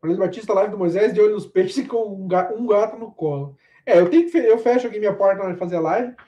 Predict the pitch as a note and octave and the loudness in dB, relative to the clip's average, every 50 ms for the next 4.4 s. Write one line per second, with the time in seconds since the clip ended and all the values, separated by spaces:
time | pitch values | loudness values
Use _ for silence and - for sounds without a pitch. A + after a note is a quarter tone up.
0 | _ _ _ _ - F#3+ G3+ A3+ G#3+ A#3 A3 G#3+ A3+ A#3 A#3 B3 B3+ B3+ B3 B3 | _ _ _ _ -6 -2 0 0 2 2 2 2 2 2 4 6 6 6 6 4
1 | - A3 G3 G#3 G3+ G3+ G3+ - G#3 G3+ G3 G3 A3 G#3+ A3 - A3+ G#3+ G3 E3+ | 2 0 -2 -2 -2 -2 -2 -4 -4 -4 -2 -2 -4 -6 -6 -8 -8 -6 -2 -2
2 | F3+ F3+ F#3+ F3+ - - A3+ G3+ G3 F#3+ F#3 F3+ F3 F3+ F3+ F#3 F3+ - G3+ G3+ | -2 -2 -2 -6 -4 -4 -2 -2 0 -2 -2 -2 -4 -4 -4 -6 -4 -4 -4 -2
3 | G3+ G3+ G3 G3 G3 F#3+ G3+ G#3 G#3 G#3 G3 E3+ E3+ E3 E3 F3+ F#3+ G3 G3 G3+ | -2 -2 -4 -6 -6 -6 -6 -4 -2 -2 0 0 -2 -2 -4 -8 -12 -10 -6 -6
4 | G3 E3+ D#3+ E3+ F#3+ G3 G3 - | -6 -6 -6 -8 -10 -12 -12 -16